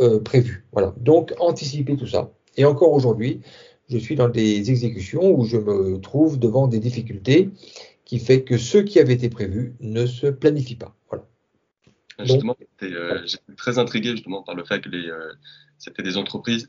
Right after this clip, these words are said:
Speaker 2: des, euh, sociétés finalement qui touchaient des, des secteurs, euh, très variés et, euh,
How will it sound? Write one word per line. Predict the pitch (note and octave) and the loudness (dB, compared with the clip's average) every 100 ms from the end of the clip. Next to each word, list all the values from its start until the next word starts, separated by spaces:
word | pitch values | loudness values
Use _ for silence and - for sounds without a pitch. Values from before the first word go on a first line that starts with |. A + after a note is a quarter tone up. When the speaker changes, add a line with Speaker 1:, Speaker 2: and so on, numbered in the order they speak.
| _ - | _ -10
Speaker 2:
des, | F#2+ F2+ | -6 -4
euh, | F2 E2+ | -4 -6
sociétés | G2 - C3 | -10 -6 -4
finalement | B2 G#2 G2+ B2 | 0 0 2 0
qui | G2 | -4
touchaient | - - G#2 | -8 -6 -4
des, | F#2+ | -4
des | F#2 | -6
secteurs, | F#2 F#2+ G#2 G#2+ F#2 | -10 -8 -4 -2 -2
euh, | F2 D#2+ D#2+ D#2+ D#2+ | -6 -6 -10 -16 -16
très | - A2+ | -4 -2
variés | G2+ G2 A#2 C3 - | 0 0 0 -4 -10
et, | |
euh, | F2+ | -12